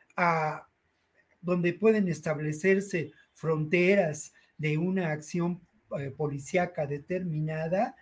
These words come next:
eh, es, eh, posible esta reducción del delito. Ahí están los datos,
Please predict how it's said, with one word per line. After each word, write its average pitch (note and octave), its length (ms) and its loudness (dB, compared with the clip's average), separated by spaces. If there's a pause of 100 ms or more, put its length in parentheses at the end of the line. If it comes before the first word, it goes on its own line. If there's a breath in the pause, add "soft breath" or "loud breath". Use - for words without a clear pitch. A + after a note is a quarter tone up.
(400)
eh, D3+ 600 0
es, - 440 4
eh, D3+ 340 -6
posible F3+ 680 2 (360)
esta G3 560 4 (180)
reducción E3 580 0
del D#3 160 -2
delito. D#3 640 0
Ahí D#3+ 240 -2
están F3+ 320 0
los D3 260 -4
datos, G#3+ 640 0